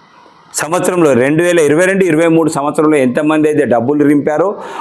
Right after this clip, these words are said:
వారి ఆడిట్ అకౌంట్లో ఉన్నది, వారి పేర్లు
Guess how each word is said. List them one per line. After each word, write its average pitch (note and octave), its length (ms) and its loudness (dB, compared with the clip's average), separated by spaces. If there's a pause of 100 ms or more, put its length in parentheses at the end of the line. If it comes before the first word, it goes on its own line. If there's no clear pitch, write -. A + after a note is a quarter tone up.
(140)
వారి D#3 560 2 (160)
ఆడిట్ D#3 420 -2 (280)
అకౌంట్లో E3 540 0
ఉన్నది, F#3 480 2 (240)
వారి D#3 180 0
పేర్లు F#3+ 600 0